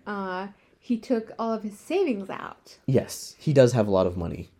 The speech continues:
Speaker 1: So, we don't know how much money, but he took all of his savings out and just intends to spend, uh, probably spend it all before he dies.
Speaker 2: Yep, he's living large 'cause you can't take it with ya.
Speaker 1: Yeah.
Speaker 2: He tries to order the stenographer a Louisiana flip,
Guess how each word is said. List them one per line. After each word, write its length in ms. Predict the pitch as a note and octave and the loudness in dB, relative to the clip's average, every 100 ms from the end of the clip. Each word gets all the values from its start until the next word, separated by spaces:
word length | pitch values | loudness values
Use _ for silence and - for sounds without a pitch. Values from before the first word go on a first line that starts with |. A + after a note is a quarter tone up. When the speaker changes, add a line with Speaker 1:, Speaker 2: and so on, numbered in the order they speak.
| - | -18
Speaker 1:
So, 460 | A#3 - A3 G3+ - | -14 -6 -4 -4 -4
we 140 | A#3 C4+ | 0 4
don't 160 | C4 | 4
know 140 | B3+ A#3+ | 4 2
how 200 | A3+ G#3+ | 0 -2
much 320 | A3 F4+ - | -4 -6 -6
money, 240 | G3 G3 | -6 -6
but 200 | F#3+ G#3 | -6 -8
he 120 | G3+ | -8
took 240 | A#3 A#3+ A3 | -6 -6 -6
all 140 | - B3+ | -4 -4
of 80 | A#3+ | -4
his 100 | B3 | -6
savings 320 | A3+ G#3+ G#3 | -6 -6 -6
out 180 | G#3 G3+ | -6 -6
and 200 | F#3+ G3 | -6 -8
just 240 | G3 G3 | -12 -12
intends 720 | - G#3 G3+ G#3+ G#3 G3+ G3+ _ _ _ _ _ - | -10 -10 -6 -6 -6 -10 -16 _ _ _ _ _ -6
to 560 | A3+ G#3 G3 G3 G3 - _ _ _ _ G#3 A3 - - | -2 -2 -2 -4 -6 -12 _ _ _ _ -20 -18 -18 -18
spend, 800 | A3 - - A3+ A3 G#3+ G#3+ - - | -16 -12 -2 0 0 -4 -6 -10 -14
uh, 60 | G3+ | -14
probably 420 | - A3+ A3+ A#3+ | -2 0 2 -2
spend 260 | A#3+ A#3 A3+ | -2 -2 -2
it 100 | G#3+ | -2
all 180 | G#3 | -2
before 320 | G#3+ G#3+ G#3 A3 | -2 -6 -4 -4
he 80 | F#3+ | -4
dies. 380 | G3 G#3 - A2 | -6 -8 -6 0
Speaker 2:
Yep, 200 | B3 - | 0 -2
he's 200 | B2 G#2 | -6 -2
living 260 | A2 A#2 A#2+ | 0 2 2
large 320 | A#2+ B2+ B2+ | 2 2 0
'cause 120 | G#2 | -4
you 80 | F#2+ | -2
can't 220 | A#2+ A2 | -4 -2
take 160 | A#2+ G#2+ | -2 -2
it 80 | |
with 180 | F#2 G2 | -4 -4
ya. 160 | E2+ E2 - - | -6 -8 -14 -16
Speaker 1:
Yeah. 200 | A#3+ A#3 - _ _ _ _ _ _ _ _ _ _ | -14 -14 -16 _ _ _ _ _ _ _ _ _ _
Speaker 2:
He 220 | G2+ - G#2+ | -14 -6 -2
tries 300 | B2+ A#2 A2+ | 4 4 4
to 80 | |
order 320 | A#2+ B2 A#2+ A2+ | 0 2 2 2
the 120 | G#2+ | 0
stenographer 560 | - A2 G#2+ G#2+ A2 | 0 0 0 0 0
a 80 | F#2 | 2
Louisiana 480 | F#2+ G#2 G#2 G2 F2 | 2 2 4 2 0
flip, 340 | - G#2+ G#3+ | 2 2 2